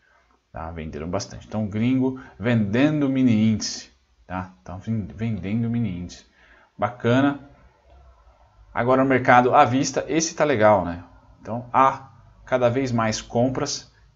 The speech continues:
que começam a deixar de ser pontuais pra ser uma tendência. Então, o gringo, já estamos no dia vinte e cinco, tá? Na ótica do investidor estrangeiro,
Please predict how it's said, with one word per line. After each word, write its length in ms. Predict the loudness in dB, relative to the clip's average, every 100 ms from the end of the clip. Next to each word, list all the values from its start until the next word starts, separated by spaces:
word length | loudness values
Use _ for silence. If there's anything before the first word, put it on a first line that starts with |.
| _
que 320 | -6 -6 -6 -6
começam 600 | -2 0 0 -2 0 0
a 80 | 2
deixar 300 | 0 0 -4
de 100 | -4
ser 140 | -10
pontuais 720 | -8 -10 -6 0 0 -2 -10 -18 _ _
pra 140 | -6 -6
ser 400 | -4 -4 -4 -6
uma 160 | -8
tendência. 560 | -6 -4 -2 -2 -4 -10 _ _ _
Então, 300 | -4 -2 0
o 40 |
gringo, 500 | -2 -2 -2 -2 -6 -16 -20 -16 -6
já 100 | -6
estamos 300 | -2 -4 -2
no 80 |
dia 160 | -4 -4
vinte 200 | -2 -4
e 40 |
cinco, 440 | -4 -4 -4 -6 -16 _ _ -4
tá? 260 | -2 -2
Na 300 | 0 2 6
ótica 600 | 6 6 2 -6 -8 -8 -14 _ _ _
do 80 | -2
investidor 400 | 0 -2 -4 -6
estrangeiro, 680 | -6 -6 -2 0 -2 -4